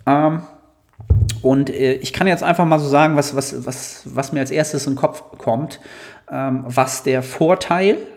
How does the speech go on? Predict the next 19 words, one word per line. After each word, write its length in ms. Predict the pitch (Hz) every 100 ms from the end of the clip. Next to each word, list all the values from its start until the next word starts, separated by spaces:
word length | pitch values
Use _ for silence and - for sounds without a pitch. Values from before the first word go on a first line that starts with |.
| -
ja, 260 | 131 156
oder 200 | 147 131
was, 280 | 139 - 135
was 140 | 135 -
vielleicht 500 | - 143 156 - -
auf 140 | -
Dauer 340 | - 127 156
eine 300 | 143 143 139 135 - - _
höhere 300 | 202 190 147
Effektivität 800 | 139 143 135 147 139 - 165 165 - - - -
des 160 | 143
dynamischen 480 | - 160 135 123 131
Trainingsvolumens, 840 | 123 120 117 - 117 113 80 - 120
ähm, 800 | - - 60 - 60 - 127 - _ _ _ _ _ -
ja, 160 | - 127
was 120 | 123
dafür 260 | 127 127
sprechen 460 | 135 - 120 120 113
könnte. 560 | - 135 135 131 123